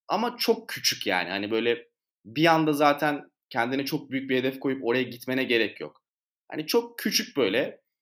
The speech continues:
evindeki işte bir, atıyorum, dağınık bir yeri, mutfağı, herhangi bir yeri toplamaya başlayarak sen orada aslında kendi kendine kaostan nasıl düzen yaratacağını öğreniyorsun ve bunu kendine gösteriyorsun. Ve aslında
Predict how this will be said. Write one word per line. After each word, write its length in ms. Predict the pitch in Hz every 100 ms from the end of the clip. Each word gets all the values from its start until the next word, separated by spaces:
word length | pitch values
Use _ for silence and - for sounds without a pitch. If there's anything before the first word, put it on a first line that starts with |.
| _ _ -
evindeki 580 | 151 175 170 170 160 170
işte 340 | 156 - 156
bir, 260 | 156 160 - _ _ _
atıyorum, 600 | - 135 151 123 120 - _ _ _ _ _
dağınık 540 | 113 147 156 156 156 139
bir 80 |
yeri, 440 | 143 120 87 82 - _ _ _
mutfağı, 680 | 135 143 - 139 87 78 - -
herhangi 460 | 131 143 147 131
bir 80 | 123
yeri 200 | 117 104
toplamaya 540 | 147 131 143 151 151
başlayarak 760 | 139 131 - 160 147 127 - _ _ _ _
sen 240 | - - 165
orada 240 | 190 190
aslında 260 | 160 160 185
kendi 260 | 165 165
kendine 480 | 170 170 151 170 208 -
kaostan 540 | 156 151 156 175 175
nasıl 240 | 170 170
düzen 220 | 131 131 147
yaratacağını 760 | 151 143 147 131 139 156 160 - _ _ _ _ 104
öğreniyorsun 760 | 123 117 110 87 92 185 208
ve 120 | 147 147
bunu 140 | 160
kendine 420 | 156 135 139 160
gösteriyorsun. 880 | 147 135 - 92 82 80 - 214 - _ _ _ _ _ _
Ve 100 | 147
aslında 680 | 170 175 - 180 185 208